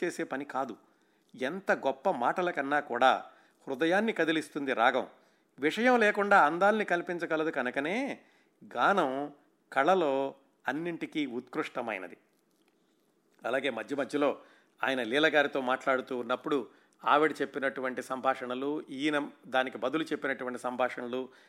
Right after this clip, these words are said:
ఇలాంటివి కూడా రాశారు. లీలగారు అని స్పష్టంగా చెప్పారు దాంట్లో. ఇంకొక చోట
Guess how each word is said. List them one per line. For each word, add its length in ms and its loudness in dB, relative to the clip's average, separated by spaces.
ఇలాంటివి 360 0
కూడా 200 0
రాశారు. 360 -4
లీలగారు 540 2
అని 140 -4
స్పష్టంగా 440 -8
చెప్పారు 580 -8
దాంట్లో. 300 -6
ఇంకొక 420 -2
చోట 260 6